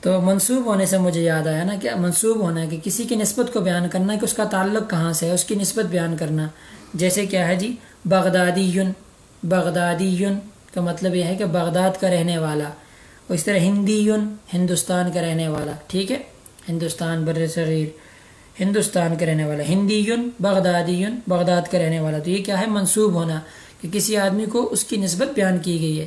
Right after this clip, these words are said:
جیسے لاہوری، کراچوی، ٹھیک ہے، وغیرہ وغیرہ، اسلام آبادی، ہاں، اس طرح۔ تو یہ ساری کی ساری کیا ہوتی ہیں؟ نسبتیں ہوتی ہیں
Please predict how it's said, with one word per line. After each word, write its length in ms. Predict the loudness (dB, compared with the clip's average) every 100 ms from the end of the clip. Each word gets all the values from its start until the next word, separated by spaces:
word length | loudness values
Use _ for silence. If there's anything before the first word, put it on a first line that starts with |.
| -2
جیسے 300 | 0 0 0
لاہوری، 480 | 0 0 0 0 -2 -8 -20 -4
کراچوی، 580 | 0 0 0 0 0 -4 -10 -20 -20 -20 -4
ٹھیک 260 | -2 -2
ہے، 60 | -4 -8 -12 -2
وغیرہ 340 | 0 2 0
وغیرہ، 260 | -2 -2 -4
اسلام 360 | -4 -2 0 0
آبادی، 500 | 0 0 0 0 -2 -8 -20 -20 -20 -20 -20 -20 -20 -20 -20 -20 -20 -20 -14 -6
ہاں، 180 | -4 -4 -8 -8
اس 160 | -6 -2
طرح۔ 200 | -4 -4 -10 -20 -20 -6
تو 80 | -2
یہ 100 | 0
ساری 320 | 2 2 2
کی 120 | 0
ساری 220 | 0 0
کیا 240 | 0 -2 -4
ہوتی 220 | -4 -2
ہیں؟ 100 | 0
نسبتیں 500 | 0 0 -2 -2 -2
ہوتی 340 | -2 -4
ہیں 80 | -6